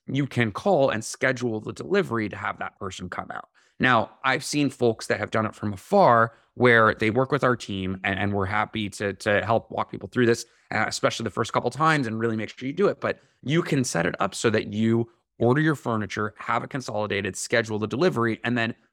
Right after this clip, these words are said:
you know, a week or two out, you're ordering from the other brands that have a seven to ten day shipping timeline.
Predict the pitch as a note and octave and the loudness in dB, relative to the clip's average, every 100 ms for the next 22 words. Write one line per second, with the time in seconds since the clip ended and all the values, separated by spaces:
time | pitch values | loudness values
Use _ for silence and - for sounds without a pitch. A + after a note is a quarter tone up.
0 | - A#2+ - A#2 B2 C#3 B2 - B2 C3+ | -8 -6 -2 -2 -2 -4 -8 -4 0 2
1 | D3 A#2+ A2+ - A2+ A#2 A#2 G#2 - G2+ | 2 0 -6 -2 -2 0 -2 -4 -6 -4
2 | F#2+ F#2+ - - - A#2+ B2 B2 A#2+ B2+ | -2 -4 -6 -10 -2 2 4 4 6 4
3 | B2 A2+ G2+ G2 G#2 - G#2+ G2+ G#2 G2 | 4 2 -2 -2 -2 -4 -4 -4 -6 -6
4 | A2 G#2+ G2 F#2+ G#3 C#3+ G#2 G#2 G2 G2 | -6 -4 -2 -2 -2 -2 -4 -4 -4 -4
5 | F#2+ | -6